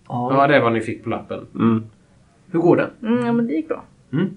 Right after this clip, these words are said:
Speaker 1: Okej.
Speaker 2: Eh, du kollar, du kan se, eh, det här är ju liksom en övergiven station, den har inte använts på länge. Du kan se, eh, spåren kring den här dörren,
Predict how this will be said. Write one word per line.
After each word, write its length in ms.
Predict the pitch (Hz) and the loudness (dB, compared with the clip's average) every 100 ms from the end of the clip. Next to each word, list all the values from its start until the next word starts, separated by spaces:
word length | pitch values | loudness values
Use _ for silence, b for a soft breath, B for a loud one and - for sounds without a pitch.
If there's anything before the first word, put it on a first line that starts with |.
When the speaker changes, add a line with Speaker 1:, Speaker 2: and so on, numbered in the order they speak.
| - | -8
Speaker 1:
Okej. 300 | 135 - - | -6 -6 -8
Speaker 2:
Eh, 720 | 147 147 139 131 131 127 120 120 - _ _ _ _ _ - - | -2 0 0 0 0 -2 -4 -8 -20 _ _ _ _ _ -16 -8
du 60 | 143 | -4
kollar, 360 | 170 156 127 | 4 6 6
du 60 | 131 | 4
kan 160 | 131 139 | 0 -4
se, 340 | - 175 202 165 156 - - | 0 0 2 0 -4 -18 -8
eh, 600 | 135 127 123 120 120 - - | -6 -4 -4 -6 -6 -8 -14
det 280 | - - 147 | -14 -4 -2
här 200 | 160 151 | 2 2
är 60 | |
ju 60 | 135 | 2
liksom 300 | 123 120 131 | 0 -2 -2
en 80 | 131 | 0
övergiven 460 | 123 110 110 123 | 0 -2 -4 -6
station, 380 | - 151 117 101 | -6 -6 -8 -10
den 140 | 113 117 | -8 -8
har 60 | |
inte 120 | 113 | -8
använts 320 | 117 107 107 - | -10 -10 -12 -12
på 80 | 113 | -8
länge. 280 | 107 104 113 | -8 -8 -10
Du 120 | 113 | -10
kan 140 | 127 | -10
se, 560 | - 156 151 135 135 135 b b _ | -4 0 0 -2 -6 -8 b b _
eh, 340 | 127 120 117 | -6 -6 -6
spåren 560 | 117 - 120 107 120 123 | -10 -4 -2 -2 -4 -6
kring 380 | - 107 110 120 | -6 -6 -6 -6
den 140 | 117 | -8
här 160 | 104 101 | -6 -8
dörren, 520 | 101 95 120 104 | -8 -8 -8 -10